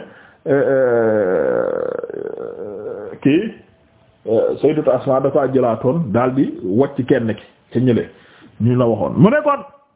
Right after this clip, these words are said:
ñeenti soxna la woon. Fa asaaba kulla imra'atin,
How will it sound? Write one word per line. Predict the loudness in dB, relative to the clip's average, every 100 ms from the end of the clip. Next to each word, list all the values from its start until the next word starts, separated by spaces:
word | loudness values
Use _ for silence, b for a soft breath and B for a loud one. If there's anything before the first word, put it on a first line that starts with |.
| _ _ _ _ _ _ b b b b _ _ _ _ _
ñeenti | 4 4 2 -2
soxna | -2 0 0
la | 0
woon. | -4 -10 2
Fa | 2 2
asaaba | 0 0 0 0 0
kulla | 2 2 2 2 2 0 0
imra'atin, | 0 0 0 0 0